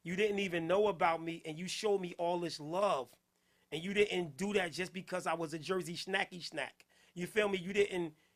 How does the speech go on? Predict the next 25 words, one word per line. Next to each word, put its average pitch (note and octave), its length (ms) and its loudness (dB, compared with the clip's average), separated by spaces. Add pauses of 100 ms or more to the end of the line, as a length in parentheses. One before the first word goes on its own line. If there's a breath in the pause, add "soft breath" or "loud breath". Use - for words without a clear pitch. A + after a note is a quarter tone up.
(200 soft breath)
just E3+ 280 -2
be F#3 160 -4
nice F#3 320 0
to F3+ 100 -2
me F#3 160 -2
'cause F3 180 -6
I E3 80 -2
look, F3+ 320 -4
you G#3 120 -8
know B3 60 -2
what A#3+ 40 0
I'm G#3+ 60 -2
saying? A#3 200 -4
I'm G3+ 140 0
like G3 200 -2
a G3 40 -2
little, G3 320 -4
little, F#3+ 280 -6
little G3 220 -4
swoly G3+ 460 0
doly, G#3 380 0
and F#3+ 120 0
I'm F#3 160 -2
a G3+ 40 -4
little, G3 420 -4